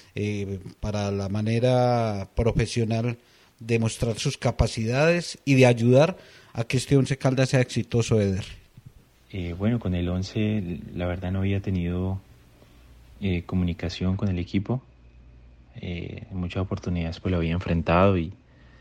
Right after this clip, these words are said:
Speaker 2: y había tenido la oportunidad de venir aquí a Manizales, a, a, a, al Palo Grande y entender que es una gran plaza, un,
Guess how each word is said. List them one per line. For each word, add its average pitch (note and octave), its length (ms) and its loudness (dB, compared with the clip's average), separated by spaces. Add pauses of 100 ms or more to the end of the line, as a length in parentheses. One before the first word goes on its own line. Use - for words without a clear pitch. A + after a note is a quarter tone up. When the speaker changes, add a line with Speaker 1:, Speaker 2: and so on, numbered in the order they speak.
(760)
Speaker 2:
y F2+ 140 0
había E2 180 2
tenido F2 220 0
la E2 60 0
oportunidad F2 400 -2
de F2+ 80 0
venir E2+ 180 0
aquí F2+ 180 -4
a - 20 2
Manizales, F#2 600 0
a, F2 200 -8 (960)
a, D#2 400 -4
a, D#2 360 -8 (680)
al F2+ 140 -4
Palo F2 220 2
Grande E2+ 380 0
y F2 300 0
entender D#2+ 480 -4
que F2+ 100 -4
es - 100 -8
una F2 140 0
gran E2+ 240 -2
plaza, G2+ 560 0
un, E2+ 240 -6